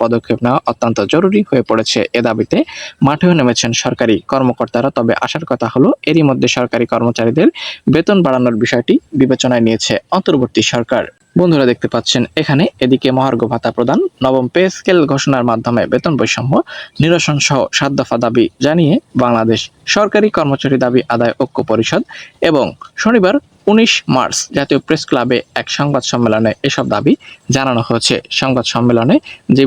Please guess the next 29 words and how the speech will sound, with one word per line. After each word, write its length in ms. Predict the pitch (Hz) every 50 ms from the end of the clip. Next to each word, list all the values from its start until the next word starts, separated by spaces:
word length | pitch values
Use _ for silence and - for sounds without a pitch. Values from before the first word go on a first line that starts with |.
| 131
বিষয়টি 320 | 131 - - 127 120 - 131 123 -
তুলে 160 | - 127 123 120 127
ধরা 160 | 123 123 117 -
হয়েছে, 240 | - 135 131 - - 151 -
তারা 160 | 139 127 139 202 - _ - -
অবিলম্বে 360 | 135 131 123 120 117 113 117 110 -
পঞ্চাশ 260 | - 131 117 - 120 -
শতাংশ 320 | - 113 - 107 110 - - - 349 - - - - - _ - 135
মহার্ঘ 240 | 135 139 135 127 127 113 -
ভাতা 220 | 123 113 - 120 98 - - - - 135 143
দাবি 180 | 139 127 123 - -
করছে। 260 | 117 110 - - - 104 - - 120
দেখতে 200 | 127 117 - - - -
পাচ্ছেন 280 | 123 - - - 180 233 - - -
এদিকে 280 | 131 123 123 - - 175 311 - - - - - -
কিন্তু 280 | - 156 156 151 - 170 170 147 110 143 -
জাতীয় 300 | 143 131 - - 147 135 131 -
সংসদ 280 | - 156 160 - 220 202 175
নির্বাচন 340 | 143 127 127 120 - - 120 120 123
চলে 140 | 123 120 113 110
আসছে 180 | 110 - - - - - -
এবং 100 | 127 123 127 123
নির্বাচনের 480 | 123 117 113 113 - - 123 123 120 - - -
আগেই 200 | 123 120 127 127 - -
কিন্তু 260 | 110 110 - - 202 311 - - - - - - - - 156
এখানে 280 | 143 - 135 127 147 214 294 _ _ - 131
মহার্ঘ 240 | 127 135 131 127 143 117
ভাতা 180 | 131 123 - 127 120 -
প্রদান 220 | 123 120 123 117